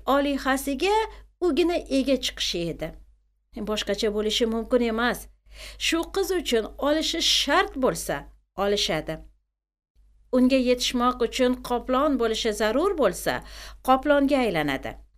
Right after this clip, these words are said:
Ilon bo'lish talab etilsa, bundan ham qaytmaydi. Endi u xalq dushmanining farzandiga nafratlarini izhor etib, basharasiga tupurayotgan paytda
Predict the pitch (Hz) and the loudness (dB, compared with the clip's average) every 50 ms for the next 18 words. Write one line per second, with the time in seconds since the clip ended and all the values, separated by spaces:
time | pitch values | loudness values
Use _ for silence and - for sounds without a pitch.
0 | _ _ _ _ _ - - - - - - - 285 294 294 320 339 349 339 294 | _ _ _ _ _ -20 -18 -18 -18 -18 -6 -2 4 6 8 8 8 6 4 2
1 | 349 330 339 330 - - - 320 311 320 311 294 277 311 311 311 339 330 311 - | 2 2 2 0 0 2 4 4 6 6 4 4 2 0 0 -2 -2 -4 -4 0
2 | - 392 392 403 392 - - - - - _ - 208 277 311 311 302 302 302 277 | 2 4 4 4 2 -2 -8 -20 -20 -20 _ -2 2 4 4 6 6 6 6 6
3 | 254 233 - 214 190 170 - - 175 170 165 - 180 165 160 151 - 151 165 - | 4 2 -2 -4 -6 -6 -4 -4 -4 -4 -4 -4 -6 -6 -6 -6 -8 -10 -14 -14
4 | - _ _ _ _ _ _ _ _ _ _ _ _ - - - - - 277 277 | -18 _ _ _ _ _ _ _ _ _ _ _ _ -20 -18 -6 0 4 4 4
5 | 285 285 277 302 277 294 339 370 392 359 - - - - - - - - 214 233 | 6 4 4 2 2 2 2 2 0 0 -4 -8 -18 -20 -18 -14 -4 2 4 4
6 | 294 349 370 - - 220 233 269 262 - 262 254 240 240 240 233 240 269 294 285 | 6 4 2 -2 -2 -2 0 0 0 2 2 2 2 2 2 2 2 4 2 2
7 | 285 - 240 220 226 233 214 233 220 214 214 208 233 214 233 277 294 302 285 - | 2 2 2 2 2 2 2 2 2 2 2 0 0 2 4 4 4 4 2 0
8 | - - - 214 233 254 254 254 269 254 254 254 - 240 226 233 233 240 254 - | -2 -4 -4 0 2 2 2 2 0 0 0 0 0 0 0 0 0 0 0 0
9 | - 226 - - - - 247 294 330 320 240 - - 143 135 - - - - - | -2 -4 -10 -8 -2 0 2 2 4 2 0 0 -4 -6 -8 -10 -14 -20 -20 -20
10 | - - - - 185 226 254 254 - 294 277 294 294 285 - 294 262 311 311 311 | -20 -18 -14 -2 2 2 4 4 4 2 2 2 2 0 0 -2 -2 -2 -2 -4
11 | - - - - 277 277 277 277 269 277 277 - - 294 285 294 277 285 - - | -8 -14 -6 0 2 4 4 4 2 0 -2 -2 0 2 2 2 2 0 -2 0
12 | 240 247 254 247 - - 320 320 | 0 0 0 -2 -2 0 2 2